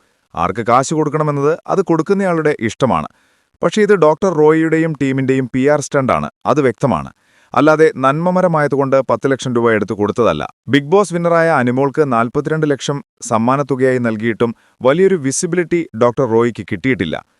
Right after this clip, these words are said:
അഞ്ചു കോടിയുടെ ലംബോർഗിനി വാങ്ങിയാൽ കിട്ടുന്നതിനേക്കാൾ വിസിബിലിറ്റി പത്ത് ലക്ഷം രൂപ അനീഷിന് കൊടുത്താൽ കിട്ടുമെന്ന് റോയിയും ടീമും മനസ്സിലാക്കി. ഇതാണ് പി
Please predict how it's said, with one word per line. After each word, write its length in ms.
അഞ്ചു 280
കോടിയുടെ 440
ലംബോർഗിനി 640
വാങ്ങിയാൽ 300
കിട്ടുന്നതിനേക്കാൾ 720
വിസിബിലിറ്റി 540
പത്ത് 240
ലക്ഷം 320
രൂപ 160
അനീഷിന് 440
കൊടുത്താൽ 320
കിട്ടുമെന്ന് 480
റോയിയും 360
ടീമും 320
മനസ്സിലാക്കി. 540
ഇതാണ് 340
പി 180